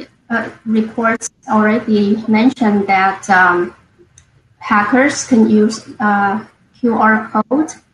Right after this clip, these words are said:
to get access to account information, and they can wipe out someone's account just in, in a matter of seconds. And,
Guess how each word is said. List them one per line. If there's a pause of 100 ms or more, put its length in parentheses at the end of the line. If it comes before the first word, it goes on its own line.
(420)
to
get
access
to
account
information,
and
they (140)
can (200)
wipe
out
someone's
account
just
in,
in
a
matter
of (580)
seconds. (280)
And,